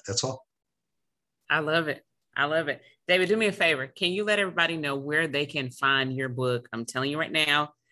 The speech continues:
Speaker 2: like, you guys, uh, if there were,
Speaker 1: It's
Speaker 2: were ever a blueprint outside of the word, this is it. Please tell them where they can find this book,
Speaker 1: Oh,
Speaker 2: David.
Speaker 1: thank you for that, for that. I appreciate it. Um, it's on, you can go to Amazon. Uh, you can go to Barnes and Noble.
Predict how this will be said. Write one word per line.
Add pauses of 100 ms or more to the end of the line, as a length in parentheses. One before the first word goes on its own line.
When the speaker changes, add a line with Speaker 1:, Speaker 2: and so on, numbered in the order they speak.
(280)
Speaker 2:
like, (200)
you
guys, (200)
uh, (220)
if
there
were,
Speaker 1:
It's
Speaker 2:
were (100)
ever
a
blueprint
outside
of
the
word, (600)
this
is
it. (120)
Please
tell
them
where
they
can
find
this
book,
Speaker 1:
Oh,
Speaker 2:
David.
Speaker 1:
thank
you
for
that,
for
that.
I
appreciate
it. (400)
Um, (260)
it's
on,
you
can
go
to
Amazon. (720)
Uh,
you
can
go
to
Barnes
and
Noble.